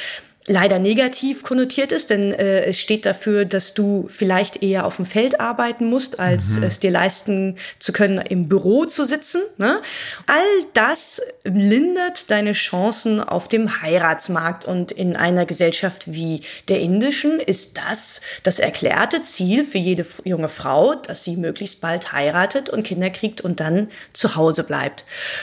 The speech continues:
Speaker 1: Ich glaube aber, darunter liegt noch was anderes. Ähm, also in Indien, wie auch in vielen anderen Ländern ist mir aufgefallen, dass ganz oft die Gesellschaft ein erstaunlich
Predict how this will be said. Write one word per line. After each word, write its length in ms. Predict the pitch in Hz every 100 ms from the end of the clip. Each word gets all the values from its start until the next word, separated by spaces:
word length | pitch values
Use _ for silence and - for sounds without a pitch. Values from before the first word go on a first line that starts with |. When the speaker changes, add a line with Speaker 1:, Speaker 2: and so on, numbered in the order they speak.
| - -
Speaker 1:
Ich 100 | -
glaube 220 | 285 339
aber, 120 | 302
darunter 600 | 285 240 254 294 262 247 - -
liegt 260 | 208 254 247
noch 220 | 220 220
was 260 | 196 - 185
anderes. 720 | 190 226 208 170 170 - -
Ähm, 420 | 190 185 185 185 - -
also 220 | 185 185
in 120 | 202 214
Indien, 580 | 262 294 277 277 247
wie 140 | 202 -
auch 120 | -
in 80 | 208
vielen 320 | - 262 247
anderen 420 | 196 262 285 233
Ländern 360 | 196 196 196 -
ist 180 | - 208
mir 160 | -
aufgefallen, 680 | 190 - 254 - 254 262 254
dass 200 | 208 -
ganz 260 | 208 285 -
oft 240 | 254 262 -
die 60 |
Gesellschaft 760 | 262 - 180 175 - 320 - - - - - - - -
ein 340 | 175 190 196
erstaunlich 1300 | - 185 - - 165 156 196 262 269 269 269 - -